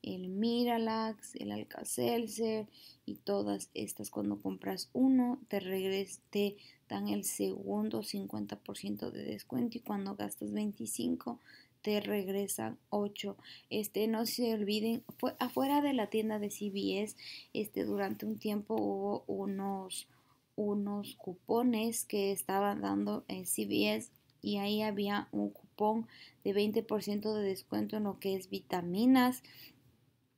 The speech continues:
Si es que ustedes lograron, este, obtener ese cupón, estén pendientes para las vitaminas que los puedan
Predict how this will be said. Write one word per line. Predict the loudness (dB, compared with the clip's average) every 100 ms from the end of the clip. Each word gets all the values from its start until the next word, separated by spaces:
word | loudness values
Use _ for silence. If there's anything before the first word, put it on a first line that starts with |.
| _ _ _ -14
Si | -8 -6
es |
que | -4
ustedes | -2 2 4 4
lograron, | 2 4 4 4 2 0
este, | -2 -4 -2 -4
obtener | 0 0 0 0
ese | -2 -6 -10
cupón, | -12 -2 2 4 2 -6 -20 -12
estén | -10 -4 -2 -2
pendientes | 0 -2 0 0 0 -2 -2
para | -2 0 2 2
las | 0
vitaminas | -2 -4 -4 -2 -2 -4 -4
que | -4
los | -2 -4
puedan | -4 0 2 2 -2